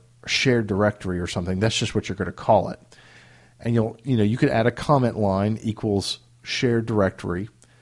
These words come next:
Then you'll want to add a line that says path equals and enter that path. So home slash samba, for example. You'll want to enter in valid users equals and then the at sign users.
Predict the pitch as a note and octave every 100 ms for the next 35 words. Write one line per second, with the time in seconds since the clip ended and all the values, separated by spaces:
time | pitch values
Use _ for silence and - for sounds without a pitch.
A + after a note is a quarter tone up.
0 | _ - A#2+ B2 A#2 A2+ G2 G#2 G#2 G#2
1 | G#2 G2 - F2+ - - C3 C3 - A2+
2 | A2 G2+ G2 G#2+ - _ - G2+ G#2 -
3 | A2+ A2 G#2+ - - G2 G2+ - - _
4 | _ _ _ _ - _ - - F#2+ F2
5 | A#2 A2+ A2+ - G#2+ G2 - - G#2+ F#2
6 | F#2 F#2 G2 F#2 F#2+ F2+ - G#2+ - _
7 | - - - - _ _ B2+ A#2+ B2+ -
8 | - B2 B2 B2+ A#2 G#2 G2 A2+ C3+ D3+
9 | C3 B2+ C3+ A#2+ A2+ A#2 C#3 C3+ G#2+ F2+
10 | F2+ F#2+ - _ - A2+ G#2+ G#2+ - B2
11 | C#3+ - - G2+ F#2+ F#2 F#2+ - - A#2
12 | B2 G2+ F#2 F2 A2 B2+